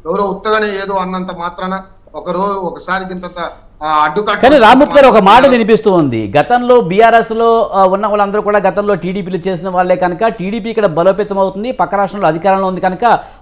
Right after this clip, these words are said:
Speaker 2: వాళ్ళంతా మళ్ళీ టీడీపీ వైపు మొగ్గు చూపే అవకాశాలు ఉన్నాయి, వాళ్ళంతా క్యూ కట్టబోతున్నారు అనే వార్తలు వస్తున్నాయి.
Speaker 1: ఇప్పుడు హైదరాబాద్లో,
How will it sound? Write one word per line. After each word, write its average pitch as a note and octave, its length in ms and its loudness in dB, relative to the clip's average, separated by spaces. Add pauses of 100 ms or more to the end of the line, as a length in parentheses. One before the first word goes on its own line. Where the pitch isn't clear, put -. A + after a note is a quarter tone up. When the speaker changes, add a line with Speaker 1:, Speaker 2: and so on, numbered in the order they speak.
Speaker 2:
వాళ్ళంతా G#3+ 420 4
మళ్ళీ A#3+ 460 2 (100)
టీడీపీ B3+ 320 -2
వైపు B3 280 2
మొగ్గు G3+ 320 -4
చూపే A3+ 140 0
అవకాశాలు G#3 460 0
ఉన్నాయి, G3+ 280 0
వాళ్ళంతా F#3 280 -2
క్యూ G3+ 200 -8
కట్టబోతున్నారు F#3 800 -2 (280)
అనే F3+ 160 0
వార్తలు G3 380 2
వస్తున్నాయి. D#3+ 420 -6 (680)
Speaker 1:
ఇప్పుడు F#3 640 0
హైదరాబాద్లో, G#3+ 1200 -4